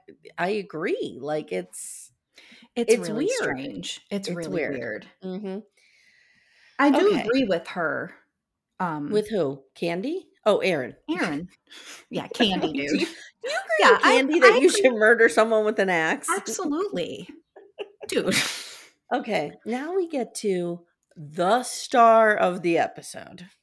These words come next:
Speaker 1: <laughs> Candy and Pat are at Tom Pelfrey's. Now, I realize I have to stop calling him Tom Pelfrey 'cause
Speaker 2: I
Speaker 1: his
Speaker 2: know.
Speaker 1: name in the show is Don Crowder.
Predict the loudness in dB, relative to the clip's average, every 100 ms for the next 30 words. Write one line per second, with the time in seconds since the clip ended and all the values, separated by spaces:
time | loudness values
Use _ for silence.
0 | -10 -8 -6 -6 -8 -10 -8 -12 -10 -12
1 | -10 -10 -10 -10 -12 -12 -12 -12 -12 -16
2 | -20 -20 _ _ -6 -2 -2 -2 -2 -4
3 | -6 -8 -6 -6 -2 0 2 2 -2 -10
4 | -8 -6 -6 -2 -2 -2 -6 -4 -2 -2
5 | -2 -2 -2 -4 -2 -2 -4 -6 -8 -4
6 | -4 -4 -4 -4 -6 -6 -6 -6 -6 -8
7 | -10 -12 -6 2 2 4 2 2 -2 -4
8 | -6 -2 0 0 -4 _ _ _ -8 -4
9 | -2 -2 -2 -2 0 0 0 -2 -4